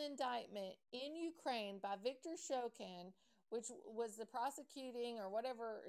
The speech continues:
he was to, to, to, he was investigating Burisma. And,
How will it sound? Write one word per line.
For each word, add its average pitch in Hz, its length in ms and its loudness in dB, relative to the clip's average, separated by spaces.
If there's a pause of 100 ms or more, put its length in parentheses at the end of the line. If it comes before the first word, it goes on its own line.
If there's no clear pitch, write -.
he 240 80 -2
was 202 480 0 (160)
to, 233 80 -4 (240)
to, 214 320 -4 (240)
to, 233 40 -2 (360)
he 240 160 -2
was 226 160 -4
investigating 240 800 -2
Burisma. 220 560 -2 (1040)
And, 233 240 4